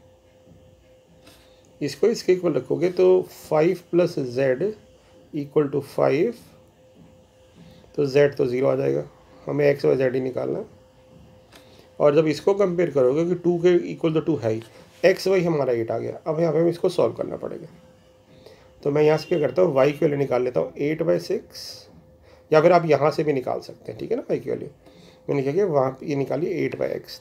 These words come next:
तो यहाँ पे value y की put कर दी, तो x plus eight by x equal to six। तो ये हमारी एक quadratic equation बन गई, एक्स स्क्वायर माइनस सिक्स एक्स प्लस एट इक्वल टू ज़ीरो।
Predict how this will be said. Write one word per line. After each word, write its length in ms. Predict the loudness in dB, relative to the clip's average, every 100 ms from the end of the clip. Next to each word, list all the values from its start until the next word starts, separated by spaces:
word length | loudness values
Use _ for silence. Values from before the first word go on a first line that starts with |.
| -6
तो 80 |
यहाँ 260 | -4 0 -2
पे 180 | 0 0
value 300 | 2 0 0
y 180 | 0 -2
की 120 | -4
put 200 | -4 -4
कर 200 | -4 -8
दी, 100 | -8 -16 -20 -20 -16 -8
तो 160 | -8 -6 -2
x 300 | -2 -2 -6 -12 -12 -20 _ _ -20 -8
plus 260 | -4 -2 -4
eight 420 | -6 -4 -4 -2
by 160 | 0 2 2
x 220 | 0 -2 -12 -12
equal 280 | -8 -6 -4
to 60 | -4
six। 380 | -4 -6 -10 -20 _ _ -20 -20 -20 _
तो 60 | -8
ये 180 | -4 -2
हमारी 360 | 0 0 2 0
एक 140 | -2
quadratic 460 | -4 0 0 0 -2
equation 280 | -2 -2 -4
बन 180 | -6 -4
गई, 120 | -2
एक्स 240 | -2 -4
स्क्वायर 360 | -8 -2 0 -2 -6 _ _ _ _ _ _ _ _
माइनस 500 | -8 -2 2 2 0 -4
सिक्स 280 | -8 -4
एक्स 140 | -4 -2
प्लस 220 | -4 -2
एट 160 | -4 -2
इक्वल 160 | -2
टू 80 | 0
ज़ीरो। 300 | -2 -4 -6